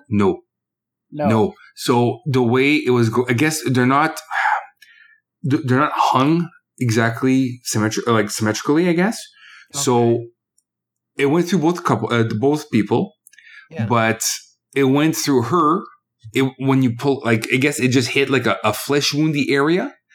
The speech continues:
Speaker 1: so
Speaker 3: Mm-hmm.
Speaker 1: nothing vital. But the arrow went through a vital part on his side. So she can
Speaker 3: So
Speaker 1: pull out the arrow. It would make him bleed out, but she would be okay. It's just a flesh wound.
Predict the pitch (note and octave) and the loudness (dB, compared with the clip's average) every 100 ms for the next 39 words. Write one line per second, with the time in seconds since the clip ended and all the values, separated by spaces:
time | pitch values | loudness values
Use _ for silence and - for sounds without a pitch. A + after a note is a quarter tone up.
0 | - D3+ B2 C3 C#3 A#2 G2 G2+ C#3+ C4+ | -16 -4 0 0 0 0 0 0 0 -2
1 | - _ _ _ _ - - - B2 C3+ | -6 _ _ _ _ -20 -16 -4 0 0
2 | B2 B2+ C#3 E3+ D#3+ C#3 B2+ C#3 A#2 B2 | 0 0 0 2 2 2 0 0 0 2
3 | C#3 A#2+ - C#3 C#3 - _ _ - A2+ | 0 0 -2 -2 -2 -8 _ _ -2 0
4 | G#2 - C3+ D3 - - D#2+ C#2+ - - | 0 -2 -2 0 0 0 0 -2 -8 -14
5 | _ _ _ _ _ _ _ B2+ - C3 | _ _ _ _ _ _ _ -6 -2 0
6 | A#2 A#2 A2+ F#2 - _ _ _ _ _ | 2 2 2 0 -6 _ _ _ _ _
7 | _ _ _ - - G3+ G3+ E3 E3 D3+ | _ _ _ -4 0 2 0 0 0 0
8 | C#3+ B2 E3+ D#3 C3+ F3+ - _ _ _ | -2 0 0 2 0 -2 -8 _ _ _
9 | D3 D3+ C#3+ C#3 B2+ C#3 B2 F3 C3 B2 | -2 0 0 0 2 0 0 0 2 2
10 | A#2 C#3+ D#3 G3 - A#2 A#2+ A2+ - - | 2 2 0 0 -4 -2 0 0 -2 -4
11 | - F3 C#3+ C#3+ B2+ A#2+ D3+ F#2+ A#2 A#2+ | 0 0 0 0 0 0 -2 0 -2 0
12 | A#2+ - B2+ A#2 A2+ A#2 G#2 | -2 0 0 2 2 2 0